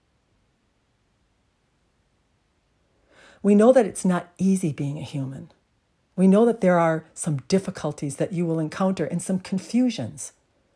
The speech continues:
Dave was confused, as we told him this morning, about his encounter with this woman at the counter. We're not saying it isn't true,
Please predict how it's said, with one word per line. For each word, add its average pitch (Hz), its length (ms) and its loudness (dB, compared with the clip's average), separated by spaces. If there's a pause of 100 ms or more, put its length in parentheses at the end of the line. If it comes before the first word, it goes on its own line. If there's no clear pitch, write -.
(720)
Dave 269 240 4
was 269 140 0
confused, 151 580 -4
as 151 160 -2
we 170 80 -2
told 202 300 2
him 185 120 2
this 165 220 -6
morning, 160 380 -2 (200)
about 202 280 6
his 202 120 2
encounter 214 460 -2
with 175 160 -4
this 190 220 -4
woman 196 200 0
at 190 140 -2
the 214 60 0
counter. 285 500 -2 (2250)
We're 226 100 2
not 269 200 0
saying 262 280 2
it 202 60 2
isn't 202 200 -2
true, 147 500 -4